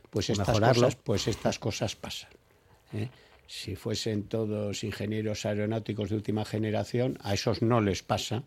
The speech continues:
Speaker 2: <laughs>
Speaker 1: ni van al campo de concentración. Lo que,
Speaker 2: Bueno, algunos sí.
Speaker 1: lo, lo que quiero decir con, con, con esto, que está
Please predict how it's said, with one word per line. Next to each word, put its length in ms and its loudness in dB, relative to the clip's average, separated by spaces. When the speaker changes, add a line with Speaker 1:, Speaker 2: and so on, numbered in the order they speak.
Speaker 2:
<laughs> 600 -4
Speaker 1:
ni 340 4
van 200 8
al 120 4
campo 220 2
de 40 0
concentración. 520 2
Lo 300 0
que, 80 0
Speaker 2:
Bueno, 80 6
algunos 260 6
sí. 180 4
Speaker 1:
lo, 280 2
lo 160 2
que 120 2
quiero 180 2
decir 240 0
con, 380 0
con, 340 0
con 220 0
esto, 360 0
que 280 -12
está 320 -14